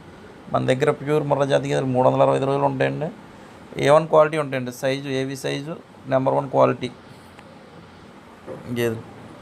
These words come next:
ఎప్పుడు, ఎప్పుడైనా రావచ్చు, ఎనీ టైమ్. మీరు ట్వంటీ ఫోర్ అవర్స్ ఎనీ టైమ్ అండి. మీరు బయలుదేరిన నాకు ఫోన్ చేస్తే రాజమండ్రిలో మీరు రిసీవ్ చేసుకోవడం జరుగుతుంది.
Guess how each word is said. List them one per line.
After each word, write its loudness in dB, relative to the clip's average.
ఎప్పుడు, -10
ఎప్పుడైనా 4
రావచ్చు, 4
ఎనీ -6
టైమ్. -2
మీరు -10
ట్వంటీ -4
ఫోర్ 4
అవర్స్ 4
ఎనీ -2
టైమ్ 2
అండి. -6
మీరు -4
బయలుదేరిన 4
నాకు 4
ఫోన్ 0
చేస్తే 0
రాజమండ్రిలో 4
మీరు -4
రిసీవ్ -8
చేసుకోవడం -4
జరుగుతుంది. -2